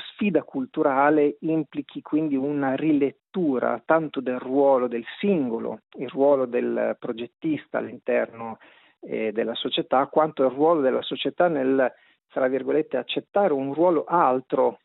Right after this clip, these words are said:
del progettista, che non sarà più quello semplicemente che disegna,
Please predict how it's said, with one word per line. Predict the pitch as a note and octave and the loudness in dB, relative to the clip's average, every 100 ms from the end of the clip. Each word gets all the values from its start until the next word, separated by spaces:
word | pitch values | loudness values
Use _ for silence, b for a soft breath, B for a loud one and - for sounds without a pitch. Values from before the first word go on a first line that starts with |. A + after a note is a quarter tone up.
| _ | _
del | - C3+ C3 | -6 -6 -6
progettista, | B2 A#2 A2+ _ A2+ - - | -8 -8 -10 _ -16 -12 -14
che | - B2+ | -8 -6
non | B2+ | -4
sarà | - C3+ | 0 0
più | C3+ F3 D#3+ | 0 0 0
quello | - C#3 C3+ B2+ A#2 | 0 0 0 -2 -6
semplicemente | B2+ A2+ D3 C3 C#3+ C#3+ | -12 -12 -10 -6 -6 -6
che | - B2+ | -12 -12
disegna, | B2+ C3+ A#2 D3+ A#2+ A2 A2 A2 | -10 -10 0 2 2 -2 -8 -10